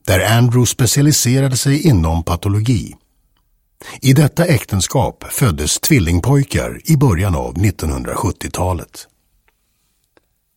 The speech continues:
Men också detta äktenskap hade slutat med skilsmässa, och efter en långdragen vårdnadstvist hade modern fått vårdnaden om de två barnen och stannat kvar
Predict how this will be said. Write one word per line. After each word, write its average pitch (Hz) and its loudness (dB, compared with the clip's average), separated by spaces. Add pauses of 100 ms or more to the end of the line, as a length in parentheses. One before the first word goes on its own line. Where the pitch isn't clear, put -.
(560)
Men 110 6
också 101 2
detta 139 2
äktenskap 107 0
hade 123 2
slutat 110 0
med 62 -4
skilsmässa, - -2 (480)
och 123 2
efter 104 2
en 110 4
långdragen 113 2
vårdnadstvist 82 -2 (140)
hade 98 0
modern 139 4
fått - -6
vårdnaden 104 0
om 76 -4
de 87 0
två - -4
barnen 78 -2 (320)
och 95 0
stannat 131 0
kvar 101 -4